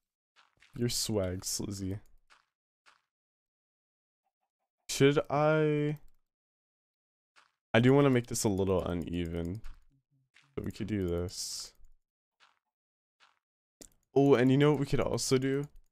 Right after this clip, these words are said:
We could kinda shape this out on the bottom. You already know I hook it up with the perfect amount of butter. Dude, you know what? I'm gonna have to pull up to your, uh, your movie theater one day, and I'm gonna ask you for butter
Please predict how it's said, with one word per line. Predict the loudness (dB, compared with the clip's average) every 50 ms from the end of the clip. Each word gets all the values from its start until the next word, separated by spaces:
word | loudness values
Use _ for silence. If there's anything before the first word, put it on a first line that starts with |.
| _ -20 _ _ _ _ _ _ _ -4
We | 0
could | 4 4 4 4
kinda | 4 2 0 0
shape | 0 0 0 0 0 0
this | -2 -4 -2
out | -2 -2
on | 0 0
the | 0
bottom. | 0 2 2 2 2 2 0 -4 -4 -8 -10 -14 -16 -18 -20 _ _ _ _ _ _ _ _ _ _ _ _ 2
You | 4
already | 6 6 6
know | 6 6 6
I | 4
hook | 2 0 0 2
it | 2 2
up | 2 0
with | -2
the | -8 -8
perfect | -6 -4 -2 -2 -2 -2 -4 -6 -4
amount | -4 -2 -2 0 -2
of | -2 -2
butter. | -2 -2 -2 -2 -4 -6 -8 -8
Dude, | -4 -2 -2 0 0 -2 -4 -6 -10 -14 -10 -10 -10 -10 -10 -10 -6
you | -2 -2
know | 0 0
what? | 0 -2 -2 -6 -10 _ _ _ -20 -20 -20 _ _ _ _ -20 -20 -20 -20 _ _ _
I'm | -4 -2
gonna | 0 0
have | 0 -2 -4 -4
to | -4 -4 -4
pull | -6 -6 -4 -4 -2 -2
up | -4 -6 -8
to | -10 -8 -8 -6
your, | -6 -6 -6 -6 -6 -8
uh, | -8 -8 -6 -6 -6 -8 -10 _ _ _ _ _ _ _ _ _ _ _ _ _ -20 -20 _ _ _ _ _ _ _ _ _ _ _ _ _ _ _ _ _ _ -6
your | -4 -2
movie | 0 0 0 0 0
theater | -4 -4 -2 0 2 2 2
one | 2 0 0 0
day, | 0 0 0 0
and | 0 -2 -2
I'm | -2 -2
gonna | -2 -2 -2
ask | -2 -2 -2 -4 -4 -2 -2
you | -2 -2
for | -2 -2
butter | 0 2 4 4 4 2 0 -2 -4